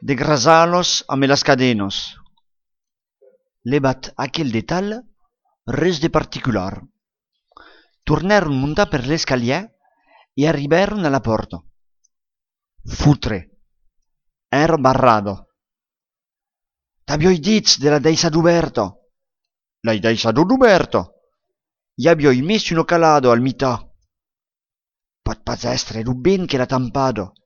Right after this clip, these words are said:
N'hi ha pas. Poi la porta auria clacat. L'auria nausit. E la peiro serio aquí al mità de l'escalier. Sai che,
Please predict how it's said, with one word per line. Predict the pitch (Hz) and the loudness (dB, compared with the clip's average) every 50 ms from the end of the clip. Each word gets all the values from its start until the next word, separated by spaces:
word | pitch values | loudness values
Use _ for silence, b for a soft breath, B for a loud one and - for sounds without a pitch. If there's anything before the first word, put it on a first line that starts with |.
| _ _ _ _ | _ _ _ _
N'hi | 120 120 127 | -6 -2 -2
ha | 127 | -2
pas. | - - - - - - - - - - - - _ _ _ _ _ _ _ _ _ _ _ _ _ _ _ _ _ _ b b b b b b b b b b _ _ _ _ _ _ | 0 0 0 0 0 0 -2 -2 -4 -8 -10 -18 _ _ _ _ _ _ _ _ _ _ _ _ _ _ _ _ _ _ b b b b b b b b b b _ _ _ _ _ _
Poi | _ - 110 107 107 110 113 113 113 113 113 113 | _ -6 -2 2 4 4 6 6 4 4 2 2
la | 110 107 107 104 104 101 101 101 104 98 98 - | 0 0 2 2 2 2 2 2 0 -2 -4 -2
porta | - 131 143 156 135 - 147 139 - | 2 2 2 2 2 2 0 2 2
auria | 123 117 110 101 113 110 | 2 2 2 0 -2 -2
clacat. | - 160 156 143 135 127 - - - - - _ _ _ _ _ _ _ _ _ _ _ _ _ | -2 -4 -2 0 0 0 -2 -4 -10 -16 -16 _ _ _ _ _ _ _ _ _ _ _ _ _
L'auria | - 110 113 110 104 98 107 | -6 -4 -4 -4 -4 -4 -2
nausit. | 110 120 - 180 160 127 135 123 - - - - _ _ _ _ _ _ _ _ _ _ _ _ _ _ _ _ _ _ _ _ _ _ | 0 2 2 2 2 0 -2 -4 -6 -10 -16 -18 _ _ _ _ _ _ _ _ _ _ _ _ _ _ _ _ _ _ _ _ _ _
E | 123 131 | -2 0
la | 127 113 | 0 0
peiro | - - 170 202 214 214 202 214 220 202 - _ _ _ _ _ _ _ _ | 0 -2 -2 -2 -2 -2 -2 -4 -4 -6 -10 _ _ _ _ _ _ _ _
serio | - - - 120 98 113 160 | -12 -8 -6 -6 -2 0 -2
aquí | 196 - - - 190 185 190 185 | 0 0 -2 -4 -4 -4 -2 0
al | 139 120 | 0 0
mità | 123 135 131 - - 135 | 0 -2 -4 -2 -2 -2
de | 120 127 | -2 -2
l'escalier. | 123 135 - - 208 190 180 175 175 175 151 - - - _ _ _ _ _ _ _ _ _ _ _ _ _ _ _ _ _ _ _ _ _ _ _ _ _ _ _ _ | -2 -2 -4 -4 -4 -4 -4 -4 -4 -6 -8 -10 -16 -20 _ _ _ _ _ _ _ _ _ _ _ _ _ _ _ _ _ _ _ _ _ _ _ _ _ _ _ _
Sai | - - 135 131 | -2 0 0 0
che, | - - 110 | 0 -2 -6